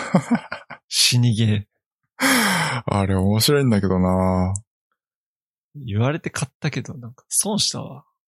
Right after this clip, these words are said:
Speaker 1: ごめん。<laughs>
Speaker 2: いや、別にいいけどさ。
Speaker 1: はい。
Speaker 2: いや、別に、うん、今度やってみっかな、久しぶりに。
Speaker 1: そうっすね。はい。じゃあ。
Speaker 2: えーっと、あのさ、そう、
Speaker 1: はい。
Speaker 2: この間さ、俺、ベイマックスを初めて見たんだけどさ。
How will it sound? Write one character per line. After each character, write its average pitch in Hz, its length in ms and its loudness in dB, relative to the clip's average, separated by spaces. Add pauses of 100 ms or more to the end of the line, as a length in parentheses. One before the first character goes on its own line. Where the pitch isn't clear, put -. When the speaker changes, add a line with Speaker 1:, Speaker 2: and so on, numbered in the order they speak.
(160)
Speaker 1:
ご 95 160 0
め 98 140 4
ん。 - 20 4 (560)
<laughs> - 20 0
Speaker 2:
い 135 40 2 (1900)
や、 139 80 0
別 131 260 2
に 135 180 2
い - 40 0
い 143 40 -4
け 123 120 -2
ど 107 120 -8
さ。 - 320 -4
Speaker 1:
は 151 720 -4
い。 104 180 -4
Speaker 2:
い - 40 -14
や、 98 200 -6
別 120 260 -8
に、 113 260 -4 (280)
う 101 40 -12
ん、 95 160 -16
今 170 140 -8
度 120 80 0
や 104 60 0
っ - 40 -8
て - 120 -10
み 165 60 -8
っ - 20 -18
か - 160 -10
な、 120 60 -4
久 117 180 -6
し 117 140 -10
ぶ 104 100 -8
り 104 60 -4
に。 101 140 -8 (260)
Speaker 1:
そ - 320 -2
う - 20 2
っ - 20 0
す - 160 0
ね。 87 220 -2 (340)
は 98 100 2
い。 87 120 -4 (420)
じ - 160 0
ゃ 87 260 2
あ。 123 60 0
Speaker 2:
え 123 100 2
ー 110 200 -6
っ - 40 -20
と、 190 280 -6 (340)
あ 127 140 -6
の 120 160 -2
さ、 - 440 -6 (140)
そ - 160 -4
う、 - 20 4
Speaker 1:
は 190 60 4
い。 131 40 -6
Speaker 2:
こ 110 180 -16
の 143 100 -2
間 147 160 -2
さ、 131 140 -2
俺、 107 280 -2 (320)
ベ 120 220 0
イ 175 80 2
マ 185 80 0
ッ 185 160 -10
ク - 100 0
ス - 120 2
を 110 40 -2
初 104 220 2
め 120 60 2
て - 100 -6
見 98 100 0
た 101 120 -4
ん 95 60 -6
だ - 100 -12
け - 80 -12
ど - 100 -14
さ。 - 200 -10